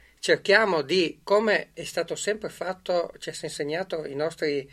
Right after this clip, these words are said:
i miei, mm, padri del sindacato della cid, dicevo sempre: "Però ricordati, tratta fino all'ultimo momento,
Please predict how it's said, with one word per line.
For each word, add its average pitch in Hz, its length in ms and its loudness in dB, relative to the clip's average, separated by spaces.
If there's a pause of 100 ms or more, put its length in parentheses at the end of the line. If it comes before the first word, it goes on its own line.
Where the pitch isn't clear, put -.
(420)
i 151 120 -6
miei, 151 840 0 (220)
mm, 139 360 -12 (140)
padri 156 600 0
del 143 140 -2
sindacato 165 840 -2 (280)
della 151 240 -4
cid, 190 180 -4
dicevo 170 320 -2
sempre: 180 320 -6
"Però 175 160 -2
ricordati, 180 580 -4
tratta 190 360 -4
fino 185 260 -6
all'ultimo 175 400 -4
momento, 175 560 -4